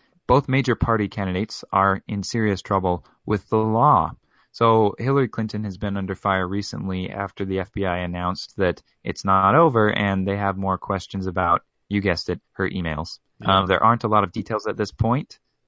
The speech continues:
Speaker 1: but the investigation will absolutely continue after Election Day.
Speaker 2: Which is kind of upsetting some people.
Speaker 1: Yeah. Yeah, there's, there's a lot of talk on both sides of that issue. Um,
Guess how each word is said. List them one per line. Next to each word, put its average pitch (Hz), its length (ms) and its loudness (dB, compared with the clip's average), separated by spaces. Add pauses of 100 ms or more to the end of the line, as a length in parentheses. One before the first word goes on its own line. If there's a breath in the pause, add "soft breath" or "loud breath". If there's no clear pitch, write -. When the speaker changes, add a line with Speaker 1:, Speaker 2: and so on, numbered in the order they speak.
(160)
Speaker 1:
but 98 580 2
the 107 80 -4
investigation 101 720 -2
will 98 240 -4
absolutely 101 800 -2
continue 90 680 -4
after 92 560 -2
Election 87 440 -4
Day. 85 280 -8 (800)
Speaker 2:
Which 135 160 -6
is 135 100 -10
kind 127 200 -6
of 104 60 -8
upsetting 95 360 -10
some 87 160 -20
people. 90 400 -16 (840)
Speaker 1:
Yeah. 90 260 2 (200)
Yeah, 117 360 2
there's, 113 240 2
there's 110 180 0
a 110 60 2
lot 113 180 4
of 104 80 0
talk 107 260 0
on 98 120 0
both 98 240 2
sides 92 340 0
of 87 120 -10
that 90 200 2
issue. 90 440 -4 (560 soft breath)
Um, 98 520 2